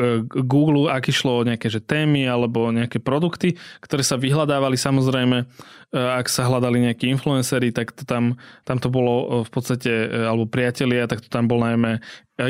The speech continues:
Instagram a, a TikTok. E, ale skôr nás zaujímalo, lebo v podstate celý rok, alebo už posledné dva roky sme počúvali, že, že mladí ľudia alebo ľudia začínajú, že viac a viac vyhľadávať aj tovar, e, alebo značky, e, na iných platformách ako Google,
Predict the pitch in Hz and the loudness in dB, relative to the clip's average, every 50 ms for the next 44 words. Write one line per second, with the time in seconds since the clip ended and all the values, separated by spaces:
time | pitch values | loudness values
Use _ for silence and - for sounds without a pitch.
0 | 143 156 147 - - 151 139 139 131 127 123 123 127 131 - 127 120 113 113 - | 2 2 0 0 -2 -2 0 0 0 0 2 0 0 0 -2 -4 -2 -2 -4 -4
1 | 127 127 117 - 131 131 - - 175 185 180 - - - - - - - _ _ | -4 -4 -4 -2 -4 -4 -2 -2 -2 -2 -2 -6 -14 -18 -20 -20 -20 -20 _ _
2 | - 143 131 127 127 131 131 135 139 139 135 - - 185 185 190 170 156 151 156 | -4 -2 -2 -2 -2 0 0 2 2 2 0 0 0 0 2 2 2 2 2 2
3 | 156 156 147 143 139 135 135 135 135 135 135 139 147 143 156 - - - - 156 | 2 2 2 0 0 0 0 0 0 0 -2 -2 -6 -10 -14 -16 -12 -8 -8 -4
4 | 135 147 139 139 131 - - 160 156 151 147 143 139 139 139 - - 131 131 131 | -2 0 0 0 0 0 0 0 2 2 2 2 2 0 -2 -2 -2 -2 -2 0
5 | 131 123 117 - - 135 - 143 131 120 127 123 131 123 127 131 127 117 - 135 | -2 -2 -4 -4 -6 -6 -4 -4 -2 -2 -2 -2 -2 -2 -2 -2 -2 -2 -2 -4
6 | 117 - 131 123 123 120 123 120 123 - - - - - - 131 135 135 135 135 | -2 0 0 0 0 0 0 -2 -4 -8 -18 -20 -12 -4 0 2 2 2 2 2
7 | 139 131 127 131 127 135 127 120 120 123 123 123 127 127 135 127 123 117 127 123 | 2 2 2 2 2 2 0 0 0 2 2 0 0 0 0 0 2 2 0 0
8 | - - 131 127 120 110 120 113 127 127 123 127 - 123 123 123 120 113 - 127 | 0 0 0 0 0 0 -2 0 0 -2 -2 -2 -2 0 0 0 -2 -2 -2 -2
9 | 120 113 127 123 123 127 123 120 120 113 - - - - - - - - - 135 | -2 0 0 0 0 0 -2 -2 -2 -4 -6 -8 -18 -20 -20 -20 -12 -6 -4 -2
10 | 139 135 135 - 135 123 127 131 123 123 120 120 - - - - _ _ _ - | -2 -2 0 0 0 2 2 2 2 0 -2 -4 -6 -10 -18 -20 _ _ _ -6
11 | - 123 123 120 120 117 117 117 120 117 120 120 120 123 113 131 127 123 123 - | -4 -2 0 0 0 0 0 -2 -2 -2 -2 0 0 0 2 0 0 0 -2 -4
12 | - - - 123 120 117 117 - - - - _ - 123 123 123 127 127 139 143 | -4 -2 0 0 2 0 -2 -4 -12 -20 -12 _ -4 -2 -2 0 0 0 2 2
13 | 143 139 123 - - 127 120 - - 135 131 127 123 113 123 120 - 135 123 120 | 2 2 0 0 -2 -2 -2 0 0 2 2 2 2 0 0 0 0 0 0 2
14 | 117 120 120 131 139 139 151 165 156 | 2 0 2 2 2 2 2 0 -2